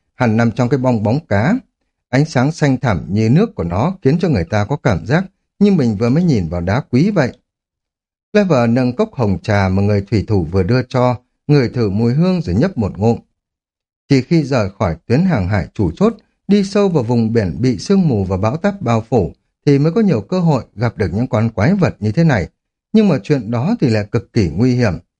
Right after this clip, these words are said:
Trừ đám cá người có vảy và biết leo trèo, trong các truyền thuyết trên biển, còn có Naga, loại sinh vật có thân trên là nhân loại, nhưng thân dưới lại là một con rắn khổng lồ.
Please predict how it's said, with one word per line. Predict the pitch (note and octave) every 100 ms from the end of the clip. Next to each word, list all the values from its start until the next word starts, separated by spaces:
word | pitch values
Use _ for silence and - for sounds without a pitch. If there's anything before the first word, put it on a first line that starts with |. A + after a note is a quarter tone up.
| _ _ _ _ _ _ -
Trừ | D3+
đám | C#3+ G3+
cá | - E3+
người | G#3 D3+ G#2 -
có | E3
vảy | D3 F#2+ D2+
và | G2+
biết | C#3 F#3 B2+
leo | B2
trèo, | A#2+ A#2 G2+ D#2+ - _ _
trong | - A#2+ A#2+ A#2
các | - G#3
truyền | - F2
thuyết | E3+ G3 G3
trên | C3 A#2
biển, | A#2+ F2+ - _ _ -
còn | A#2+
có | C3+
Naga, | D3 C3+ A#2 C3 C3+ A2+ _ _
loại | C#3 D3+
sinh | D3 G#3 G3
vật | C#3+ - _
có | G#2+
thân | - A#2+
trên | - B2
là | G#2+ E2
nhân | F#2+ A#2
loại, | A#2 A#2 G2+ _ _
nhưng | F#3+ G3+
thân | G3 G3 E3
dưới | B2 E3
lại | A3 A2
là | F#2+
một | E2 -
con | A#2
rắn | G2+ A#2+ A3+
khổng | B2 E2+
lồ. | E2 G2+ F2